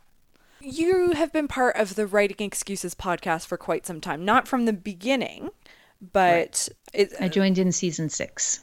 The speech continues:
Speaker 1: In season six. Okay, 'cause I saw that they had interviewed you in season three a couple times, and then I guess they just loved you so much <laughs> they, that you, that you joined full time. Um, first of all, is that a passion project, or did that,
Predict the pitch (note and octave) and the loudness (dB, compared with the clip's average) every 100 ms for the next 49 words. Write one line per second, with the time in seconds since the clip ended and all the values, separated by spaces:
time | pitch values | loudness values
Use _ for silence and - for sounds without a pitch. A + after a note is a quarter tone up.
0 | _ G#3+ G#3+ B3+ A#3 A3+ G#3 - G#3+ G#3+ | _ -4 -2 -2 -2 2 0 2 -2 -2
1 | G#3+ - G#3 - B3 C4+ - A3+ A3 G#3 | -4 -2 -2 2 2 4 2 0 0 -4
2 | G3+ G#3 G3 F#3+ F#3+ E3+ F3+ F3 F3 - | -6 -6 -6 -6 -6 -2 0 0 -2 -6
3 | F3+ F#3+ F3+ F3 E3+ E3 E3+ - G3 G3 | -8 -8 -6 -6 -8 -10 -12 -6 -2 0
4 | F3+ F#3+ F3+ E3 F#3 D#3 D#3 D#3+ E3+ E3 | 0 0 -4 -6 -4 -4 -4 -8 -8 -6
5 | D#3 D3+ D3+ - D#3 D3 - C#3 - D3+ | -6 -4 -4 -4 -6 -6 -8 -8 -8 -12
6 | D3 C#3 - - F#3+ - A#3+ A3 - G3+ | -10 -10 -6 -6 -6 -2 -2 -2 -4 -4
7 | F3+ F#3 - - - - B3 B3 A3 B3+ | -2 -4 -4 -12 -12 6 6 6 4 6
8 | B3+ B3 D4 A#3 A3+ F#3 D#3 F#3 - - | 6 4 4 2 4 0 0 -6 -12 -20
9 | - - A#3 A#3 A#3+ A#3 A#3+ - _ _ | -12 4 8 10 10 6 -2 -8 _ _
10 | - F4+ F4 F4 D4+ E4 F#4+ C5 - F4+ | 0 2 8 8 8 8 8 6 2 2
11 | - F4+ F4 F#4 F#4+ E4+ B3 G#3+ G#3+ G#3+ | 2 0 4 4 2 -2 2 2 0 4
12 | A3 A3 - | 6 6 4